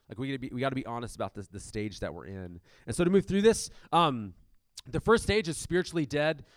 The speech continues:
Um, it's pretty thug life. I wanted a, a tombstone, but it's a pretty rock and roll, pretty Adam Jones, uh, a skull, um, very punk rock. Um, and, uh, it's not spiritually dead. And that's someone who is not following Jesus. They don't know. And then again, that's Ephesians two language, if that's offensive.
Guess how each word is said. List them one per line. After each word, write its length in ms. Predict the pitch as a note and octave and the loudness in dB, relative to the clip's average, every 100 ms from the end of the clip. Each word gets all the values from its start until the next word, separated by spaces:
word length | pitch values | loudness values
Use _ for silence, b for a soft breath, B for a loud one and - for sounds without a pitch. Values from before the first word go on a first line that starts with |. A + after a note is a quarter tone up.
| b | b
Um, 280 | - D3+ C3+ | 4 4 4
it's 100 | B2 | 0
pretty 160 | G3 F3+ | -2 0
thug 220 | F3+ D#3+ | 0 2
life. 220 | E3+ D3+ | 2 2
I 80 | C#3+ | 2
wanted 260 | F3 G#3+ F3+ | 2 4 2
a, 280 | C3 G#2+ | 0 -4
a 40 | A2+ | -8
tombstone, 720 | - D3 D#3+ - F3 F#3 E3+ | -4 -2 -2 -2 -2 0 0
but 80 | C3 | -4
it's 160 | - | -4
a 320 | A#2+ A2 G2+ - | -4 -4 -2 2
pretty 140 | F3 | 4
rock 240 | D#3+ D3+ | 6 4
and 100 | D#3 | 2
roll, 240 | C#3+ C#3+ D3 | 2 2 2
pretty 220 | D#3+ D#3 | 2 2
Adam 140 | D3 | 2
Jones, 440 | C#3 D3 D3 C3+ - | 0 2 2 -2 -4
uh, 320 | C3 B2 A#2 - | 0 2 0 -4
a 40 | |
skull, 520 | - - D3 D3 D3+ B B B C#3 | -6 4 6 8 4 B B B 2
um, 400 | C#3+ C3+ A#2+ A2 | 4 4 2 2
very 200 | D3 C#3+ | 2 4
punk 300 | - C#3+ D3 | 4 4 8
rock. 360 | C#3 C#3+ - - b b - | 8 6 0 -18 b b 2
Um, 420 | D#3 C#3+ C3 B2+ - | 4 6 2 -2 -2
and, 320 | D3+ D#3 C#3+ | 2 2 2
uh, 260 | C#3+ C#3+ C#3 | 4 4 4
it's 120 | C#3+ | 2
not 160 | G3+ - | 0 2
spiritually 320 | G#3 F3+ F3+ | 0 2 4
dead. 160 | F#3+ - B | 2 0 B
And 100 | F#3+ | 6
that's 120 | A#3+ | 6
someone 180 | A#3+ A#3+ | 8 6
who 140 | G3 | 6
is 140 | F#3 C#3 | 4 4
not 280 | F#3+ G3 - | 2 2 2
following 500 | F3 E3+ F3 D#3+ C#3 | 6 6 4 0 -4
Jesus. 500 | A#2+ C3+ C#3 E3+ - | -6 -4 -2 -4 -4
They 100 | C#3 | -4
don't 160 | B2+ | -2
know. 180 | C3+ D#3 | 2 2
And 180 | D3 D3+ | 2 0
then 120 | F3 | 0
again, 200 | F3 F#3 | 0 0
that's 200 | F3+ - | 0 -4
Ephesians 440 | D#3+ F#3+ D#3 D3 | -6 -4 -4 -6
two 220 | - F3 D#3+ | -6 -2 0
language, 320 | D#3+ D#3+ B2+ | 2 0 -2
if 60 | |
that's 180 | C3+ B2+ | -4 -4
offensive. 400 | A#2 C#3+ C#3 E3 | -4 -6 -4 -8